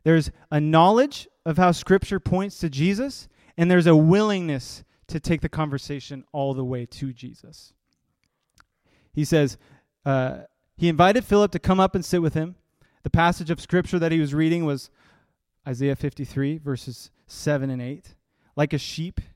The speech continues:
he was led to the slaughter, and like a lamb before its shearer is silent, so he opens not his mouth.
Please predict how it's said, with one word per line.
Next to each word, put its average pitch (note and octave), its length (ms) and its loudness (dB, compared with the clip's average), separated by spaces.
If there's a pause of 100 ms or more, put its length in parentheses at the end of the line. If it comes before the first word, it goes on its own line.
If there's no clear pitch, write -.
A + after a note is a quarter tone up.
(180)
he D#3 140 -6
was C#3 140 -2
led C#3+ 240 0
to D3+ 80 -10
the C#3 100 -6
slaughter, C#3 420 -4
and C#3 100 -4
like C3 160 -8
a C3+ 60 -10
lamb C3 320 -6
before C3+ 300 -4
its B2+ 100 -10
shearer C#3 400 -6
is B2 100 -12
silent, C3 440 -8
so C#3+ 160 -6
he C#3 100 -6
opens C3+ 320 -10
not C3 160 -6
his B2+ 140 -10
mouth. C3+ 360 -10